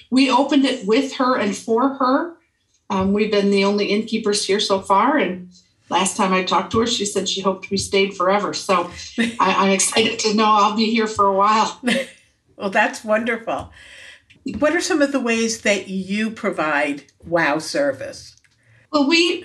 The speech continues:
Speaker 1: we meet our guests at the door, helping them to find the right place to park in the parking area that we have. We show them in, we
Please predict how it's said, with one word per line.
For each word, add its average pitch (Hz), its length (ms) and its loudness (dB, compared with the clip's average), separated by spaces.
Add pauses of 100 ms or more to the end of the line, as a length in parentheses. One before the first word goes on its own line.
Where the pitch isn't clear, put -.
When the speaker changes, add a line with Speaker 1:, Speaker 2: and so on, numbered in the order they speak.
(140)
Speaker 1:
we 330 200 4
meet 349 200 4
our 269 180 2
guests - 640 -2
at 208 240 -2
the 196 80 -4
door, 190 680 2 (120)
helping 233 380 0
them 196 160 2
to 196 40 0
find 190 320 0
the 170 60 -4
right 185 360 0
place 175 300 -2
to 147 80 -6
park - 460 0
in 202 160 0
the 170 120 -4 (180)
parking 185 400 -2
area 190 280 2
that 185 160 -4
we 190 180 -2
have. 226 440 2 (680)
We 233 120 0
show 220 260 2
them 196 160 2
in, 190 240 2
we 190 320 -4